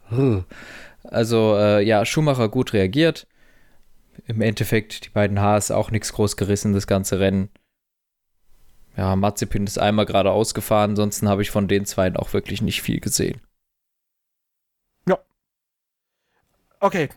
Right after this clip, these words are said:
Speaker 2: dann kommen wir zu Mercedes.
Speaker 1: Noch einer, von dem
Speaker 2: Ja.
Speaker 1: man nicht viel gesehen hat.
Speaker 2: Ja, Valtteri Bottas. Ähm, ich kann noch mal ganz, ganz kurz anführen, ich fand Mercedes Stopp bei Hamilton sehr schwach. Ähm,
Speaker 1: Mhm.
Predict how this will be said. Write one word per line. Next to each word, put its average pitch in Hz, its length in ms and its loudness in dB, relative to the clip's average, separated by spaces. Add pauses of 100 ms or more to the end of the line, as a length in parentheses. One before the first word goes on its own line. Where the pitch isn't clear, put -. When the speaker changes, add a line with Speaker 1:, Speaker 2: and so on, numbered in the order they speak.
Speaker 2:
dann 185 140 0
kommen 226 160 2
wir 214 60 2
zu - 160 -2
Mercedes. 175 440 2
Speaker 1:
Noch 214 160 2
einer, 202 280 4
von 139 160 2
dem 127 100 2
Speaker 2:
Ja. 135 60 0
Speaker 1:
man 113 140 2
nicht 110 160 0
viel 110 160 2
gesehen 98 380 0
hat. - 220 -6 (720)
Speaker 2:
Ja, 143 280 0
Valtteri 151 400 2
Bottas. 135 600 -2 (100)
Ähm, 147 480 2 (100)
ich - 140 -2
kann 202 120 2
noch 233 60 2
mal 208 100 4
ganz, 185 200 0
ganz 185 220 -2
kurz - 200 -2
anführen, 165 520 0
ich 151 160 -2
fand 160 180 0
Mercedes 147 460 0
Stopp - 360 -2
bei 127 280 2
Hamilton 160 420 0
sehr 160 200 2
schwach. - 400 -2 (720)
Ähm, 131 280 4
Speaker 1:
Mhm. 175 200 0